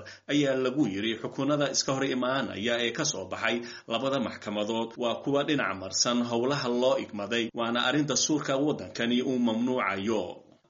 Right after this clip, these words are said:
Maalmo ka hor ayay ahayd markii hay-ado ka baxsan maxkamadaha dalkani ay ka codsadeen maxkamadda sare ee dastuurka inay kala saarto xukunada isburinaya ee laga soo saaray heshiiska dhinaca badda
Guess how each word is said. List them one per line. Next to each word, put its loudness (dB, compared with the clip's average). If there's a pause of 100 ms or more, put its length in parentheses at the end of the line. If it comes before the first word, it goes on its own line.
Maalmo 2
ka 0
hor 2
ayay 0
ahayd 0
markii 0
hay-ado 0
ka -2
baxsan -2
maxkamadaha -2
dalkani 0
ay -2
ka -2
codsadeen 0
maxkamadda 0
sare 2
ee 0
dastuurka 0 (200)
inay 0
kala 0
saarto 0 (100)
xukunada -2
isburinaya 0
ee -2
laga 2
soo 0
saaray 0
heshiiska 2
dhinaca 0
badda 0